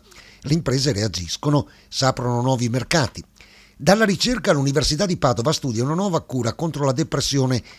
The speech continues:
senza effetti allucinogeni. Da Borca di Cadore arriva invece una storia positiva. Un vigile del fuoco che salva un uomo e il suo cane. Arrivano gli applausi dalla regione, da Stefani. A Belluno emergenza casa al centro di un convegno affitti e ristrutturazione.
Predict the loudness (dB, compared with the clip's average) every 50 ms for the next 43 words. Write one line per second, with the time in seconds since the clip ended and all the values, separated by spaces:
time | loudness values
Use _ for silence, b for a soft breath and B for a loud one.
0 | B B -2 0 0 0 2 0 -2 0 0 -2 -4 -2 -2 -2 -2 -2 -2 -4
1 | -4 -4 -2 -2 -2 -2 -2 -2 -2 -2 -4 -4 b b b b b b b b
2 | 0 2 2 4 2 0 0 0 0 0 0 0 0 2 2 2 2 4 2 2
3 | 0 0 -2 -2 0 0 0 0 -2 0 -2 -2 -2 -2 -2 -2 -2 -2 -2 0
4 | 0 0 0 0 -2 -4 -6 -8 -6 -6 -8 -10 B B B B -8 -6 -4 -2
5 | -2 -2 -2 -2 -2 0 -2 -2 -2 -4 -4 -4 -4 -4 -6 -4 -4 -4 -4 -2
6 | -2 -2 -2 -2 -2 -2 -2 -2 -2 -2 0 0 -2 -2 -2 -4 -4 -6 -4 -4
7 | -4 -4 -4 -4 -4 -6 -8 B B B B B B -10 -8 -4 -4 -2 -2 0
8 | 0 0 0 -2 -4 -4 -6 -6 -6 -6 -6 -6 -8 -10 -10 -10 -14 -16 -16 -16
9 | -16 -16 -18 -18 -8 -2 -2 0 2 2 0 0 -2 -2 -2 0 0 0 -2 -6
10 | -10 -10 -10 -4 -2 -2 -2 -2 -4 -12 -16 -18 -20 _ _ B B B B B
11 | B B B B B B -12 -4 -2 -2 0 0 0 -2 -2 0 0 -2 -2 -2
12 | -4 -4 -4 -4 -4 -2 0 0 0 0 0 -2 -2 -2 -4 -4 -4 -4 -6 -6
13 | -6 -4 -6 -6 -6 -6 -6 -4 -4 -4 -2 -2 -4 -4 -6 -6 -8 -10 -8 -6
14 | -6 -6 -6 -6 -8 -10 -10 -8 -8 -8 -8 -6 -4 -4 -4 -2 -2 -4 B